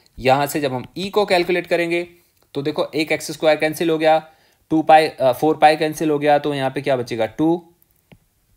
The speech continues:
एक्स क्यूब divide by five epsilon is electric field। ये कहाँ पे आ रही है इलेक्ट्रिक फील्ड? ये इलेक्ट्रिक फील्ड आ रही है under at some distance।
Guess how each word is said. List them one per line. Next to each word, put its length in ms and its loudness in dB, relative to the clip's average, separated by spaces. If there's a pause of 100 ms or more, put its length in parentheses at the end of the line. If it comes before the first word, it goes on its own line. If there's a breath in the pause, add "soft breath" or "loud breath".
एक्स 260 -6 (100)
क्यूब 480 2 (1700)
divide 440 4
by 320 4 (1000)
five 360 0 (180)
epsilon 720 -2 (260)
is 160 -6 (360)
electric 320 -12
field। 280 -8 (180)
ये 80 -10
कहाँ 220 -2
पे 100 -4
आ 60 0
रही 120 -4
है 60 -6
इलेक्ट्रिक 220 -12
फील्ड? 220 -8 (360 soft breath)
ये 60 -6
इलेक्ट्रिक 240 -8
फील्ड 160 -2
आ 60 2
रही 160 -2
है 100 -4
under 400 2 (200)
at 180 0
some 260 -4
distance। 500 -2